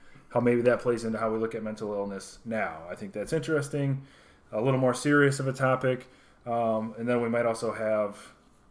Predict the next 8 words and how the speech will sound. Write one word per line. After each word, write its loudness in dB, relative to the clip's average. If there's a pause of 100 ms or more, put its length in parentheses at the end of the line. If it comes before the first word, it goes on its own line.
(160)
an 2
episode 2
about 2
Lincoln's -6 (220)
legacy 2
as 0
a -4
wrestler, -8